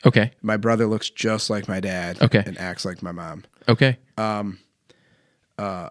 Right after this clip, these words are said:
Speaker 2: but I do wanna say one thing, like, we talk about parenting, right? And the one
Speaker 1: Yeah.
Speaker 2: thing that I remember taking away, <clears throat> that's, like, the coolest thing, right? Um,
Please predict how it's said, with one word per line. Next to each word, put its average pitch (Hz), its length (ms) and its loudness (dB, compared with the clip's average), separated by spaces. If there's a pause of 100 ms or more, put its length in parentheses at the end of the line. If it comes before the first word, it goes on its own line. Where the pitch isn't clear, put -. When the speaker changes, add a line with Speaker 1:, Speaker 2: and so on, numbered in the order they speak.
(140)
Speaker 2:
but 139 160 6
I - 20 4
do 160 140 8
wanna 147 140 6
say 143 160 6
one 127 160 4
thing, 127 120 2
like, 113 140 2
we 120 80 -2
talk 131 100 4
about 117 160 0
parenting, 110 400 0
right? 101 180 0
And 107 120 0
the 107 80 0
one 110 220 2
Speaker 1:
Yeah. 135 120 8
Speaker 2:
thing 107 140 0
that 107 100 -2
I 104 60 0
remember 104 240 0
taking 107 300 -2
away, 101 340 -2 (680)
<clears throat> - 0 - (1160)
that's, 147 180 4
like, 156 140 8
the 135 80 4
coolest 135 420 6
thing, 120 200 4
right? 104 320 0 (440)
Um, 107 420 4